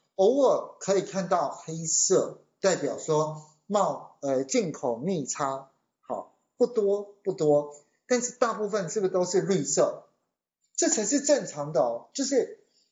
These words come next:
如果一个国家大量，突然进口大量增加，是不是就代表一定有一个状况发生？对不对？好，然后再接下来，你看到了，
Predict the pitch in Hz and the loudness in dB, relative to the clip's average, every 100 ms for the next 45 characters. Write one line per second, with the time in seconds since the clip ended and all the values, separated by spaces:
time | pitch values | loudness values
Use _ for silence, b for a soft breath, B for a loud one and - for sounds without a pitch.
0 | - 311 320 220 185 240 233 160 165 151 | 0 2 4 2 2 0 0 0 2 2
1 | 202 175 180 - - _ _ _ - 311 | 2 0 -2 -12 -20 _ _ _ 2 2
2 | 233 190 233 196 156 - _ _ - 285 | 2 2 2 2 -8 -14 _ _ 2 4
3 | 254 160 180 185 269 170 - 120 - _ | 4 0 -4 -2 -2 -4 -4 -4 -6 _
4 | - 240 175 180 160 143 160 156 160 143 | -4 -2 -2 -6 -6 -2 0 0 0 0
5 | 151 - _ - 208 190 190 208 214 165 | -2 -12 _ -6 -2 2 2 4 4 2
6 | 127 - 175 208 208 135 147 170 - - | 0 -6 -6 -4 -2 0 2 2 0 2
7 | 277 196 123 - - 165 - - 135 135 | 2 2 -8 -6 0 0 -2 -4 -4 -2
8 | - 143 139 143 _ _ _ _ _ _ | 2 2 0 -8 _ _ _ _ _ _
9 | _ _ _ _ _ _ _ - 160 139 | _ _ _ _ _ _ _ 0 0 2
10 | 151 147 - _ _ _ _ _ B B | 0 0 -12 _ _ _ _ _ B B
11 | B _ _ _ _ _ _ - 151 143 | B _ _ _ _ _ _ -4 0 2
12 | 180 214 294 254 262 - 240 262 226 165 | 2 2 0 0 -2 -2 0 0 2 0
13 | 170 151 214 226 269 214 143 B | -2 -4 -4 0 2 2 0 B